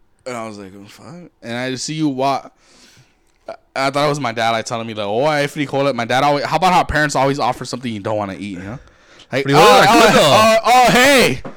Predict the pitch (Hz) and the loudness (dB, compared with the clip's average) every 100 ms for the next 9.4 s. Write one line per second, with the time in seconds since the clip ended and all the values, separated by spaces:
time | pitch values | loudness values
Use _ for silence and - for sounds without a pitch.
0 | - - - 202 180 214 226 233 - 214 | -20 -12 0 0 2 2 4 4 2 0
1 | 190 - 226 247 175 120 117 - _ - | 0 2 2 4 2 2 -4 -14 _ -16
2 | - 131 143 - 131 107 120 104 123 110 | -12 -12 -10 -4 -4 -2 -4 -4 -6 -4
3 | 120 - - 120 104 87 85 98 104 110 | -6 -8 -12 -10 -12 -16 -14 -12 -12 -16
4 | 110 98 104 123 101 101 123 143 156 165 | -14 -12 -10 -8 -8 -8 -6 -4 -2 -2
5 | 160 160 151 139 127 113 104 98 _ _ | -2 -4 -4 -6 -6 -4 -6 -10 _ _
6 | _ _ _ - 403 - 135 101 90 92 | _ _ _ -8 -8 -8 -10 -8 -8 -8
7 | 120 117 151 135 113 123 123 147 147 110 | -6 -6 -6 -8 -8 -8 -8 -12 -12 -16
8 | 117 98 110 85 87 127 92 87 98 113 | -18 -18 -20 -20 -20 -20 -18 -18 -20 -20
9 | 127 143 127 147 | -20 -20 -18 -20